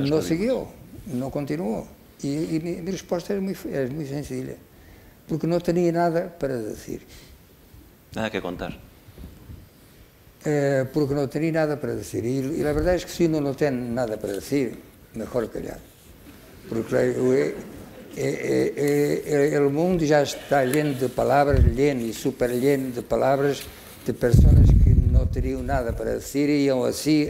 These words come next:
Speaker 1: hablaron, escribieron y siguen hablando y siguen escribiendo. Puede parecer realmente extraño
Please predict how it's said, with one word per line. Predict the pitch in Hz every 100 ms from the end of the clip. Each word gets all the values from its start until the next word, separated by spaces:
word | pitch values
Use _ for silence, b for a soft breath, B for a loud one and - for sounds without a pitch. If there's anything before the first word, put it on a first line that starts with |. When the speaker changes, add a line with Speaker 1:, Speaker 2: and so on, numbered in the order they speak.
| -
Speaker 1:
hablaron, | 113 110 135 139 135 151
escribieron | - 113 113 127 139 143 -
y | -
siguen | - 131 127 127
hablando | - 147 135 - - - 139
y | 113
siguen | 131 123 110
escribiendo. | - 78 73 - - - - B B B B B B B B - - - - -
Puede | 185 190
parecer | - - 147 - 185 190
realmente | 165 156 165 160
extraño | - 156 135 107